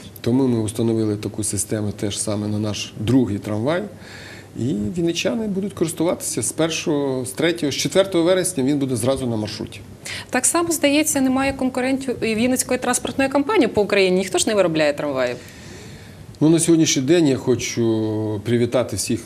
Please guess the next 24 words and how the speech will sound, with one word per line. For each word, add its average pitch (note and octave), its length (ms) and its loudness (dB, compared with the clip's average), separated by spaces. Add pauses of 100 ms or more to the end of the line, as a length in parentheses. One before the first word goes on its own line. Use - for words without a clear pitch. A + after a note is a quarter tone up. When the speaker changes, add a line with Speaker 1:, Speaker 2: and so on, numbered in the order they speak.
Speaker 1:
вінничан A2+ 540 -2
з - 60 -4
тим, E3 220 -2
що - 300 -4
в G2 60 -4
першому A#2 380 -4
кварталі A2 520 -2
шістнадцятого A2+ 640 -2
року D#3 260 -2
Вінницька A#2 340 0
транспортна A2 540 -4
компанія A#2+ 420 0
є A#2+ 180 2
найкраща A#2+ 680 0
в G#2+ 80 -4
Україні. B2+ 460 0 (880)
Е, A2 500 2
за A2+ 720 4 (260)
підрахунками A#2+ 920 2 (260)
кількості B2+ 480 4
перевезення G#2+ 580 2
пасажирів, C3 600 2 (520)
за A2 260 2
підрахунками, A2+ 1120 2